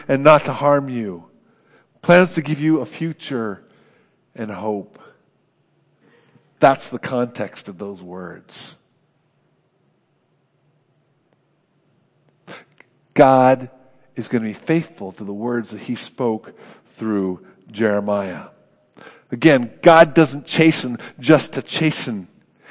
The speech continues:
He does so to give us a future and a hope. He sent this message at, in six oh five when the first group of exiles go there. Okay? But then he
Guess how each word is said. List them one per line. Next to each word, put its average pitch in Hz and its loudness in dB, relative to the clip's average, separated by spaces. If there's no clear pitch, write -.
He 147 -2
does 165 6
so 131 6
to - -6
give 135 4
us 131 0
a 139 -2
future 131 -2
and 120 -8
a 107 -4
hope. 117 -2
He 123 -2
sent 165 2
this 156 -2
message 143 0
at, 120 -4
in 117 -8
six - -2
oh 160 4
five 120 4
when 123 -2
the 120 0
first 170 0
group 135 -2
of 127 -8
exiles 113 -2
go 123 0
there. 95 -4
Okay? 120 -2
But 120 -16
then 139 4
he 135 -2